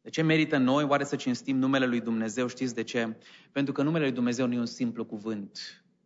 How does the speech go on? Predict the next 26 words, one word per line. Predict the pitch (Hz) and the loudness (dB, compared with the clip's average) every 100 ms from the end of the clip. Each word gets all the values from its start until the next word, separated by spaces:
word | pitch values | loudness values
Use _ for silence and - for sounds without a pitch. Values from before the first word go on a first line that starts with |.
| _ _ | _ _
Aș | - - - | -20 -20 -6
vrea | 117 | -2
să | 139 | 0
vă | 131 | 2
reamintesc | 131 127 127 135 143 - | 4 4 2 2 0 2
în | |
dimineața | 127 120 131 139 | 2 4 2 0
aceasta | 131 143 139 139 | -2 -4 -2 -4
că | - | 0
în | 131 | 2
numele | 139 170 143 139 131 | 6 6 6 4 4
lui | 127 143 131 | 4 4 4
Dumnezeu | 117 139 127 127 120 - 135 117 107 | 2 2 4 2 0 0 2 2 0
există | 120 110 117 120 - 117 | -4 -6 -4 -4 -2 -4
putere, | - 117 - 131 117 110 | -2 -6 2 4 4 0
slăvit | - 120 113 110 | -2 -4 -2 -4
să | 117 | -6
fie | - 113 | -6 -6
numele | 107 104 101 | -4 -6 -10
Lui. | 101 107 104 _ _ _ _ _ - - - | -12 -14 -20 _ _ _ _ _ -20 -20 -2
În | 151 | 2
numele | 151 208 202 170 | 6 8 8 6
lui | 143 180 170 | 6 4 4
Dumnezeu | 160 156 131 117 - 175 165 131 | 4 4 4 0 0 2 4 4
este | 117 110 165 165 - | 0 0 0 0 0
autoritate. | 135 123 139 120 110 - 147 131 - 120 104 | 0 0 0 0 -2 0 0 0 -2 -4 -6